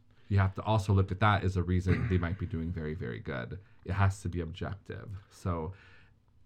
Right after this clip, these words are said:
words do matter if they make things better.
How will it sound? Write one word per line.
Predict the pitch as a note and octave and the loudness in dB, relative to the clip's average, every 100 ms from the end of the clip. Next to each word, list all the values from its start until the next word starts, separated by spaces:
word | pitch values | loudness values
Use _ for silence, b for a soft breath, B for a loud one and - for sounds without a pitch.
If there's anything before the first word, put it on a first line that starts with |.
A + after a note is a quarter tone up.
| _ | _
words | A#2 A#2+ G#2 F#2+ | 6 8 6 2
do | A#2 D3 | 4 4
matter | C#3 G2 F#2+ G2 A#2+ - | 4 4 4 2 0 -2
if | G2 F#2+ | -4 0
they | G#2+ | 2
make | G2 F#2 - | 4 2 0
things | G#2 A2+ G#2+ | 0 0 0
better. | C3+ D3+ F#2 D2+ | -2 0 -2 -4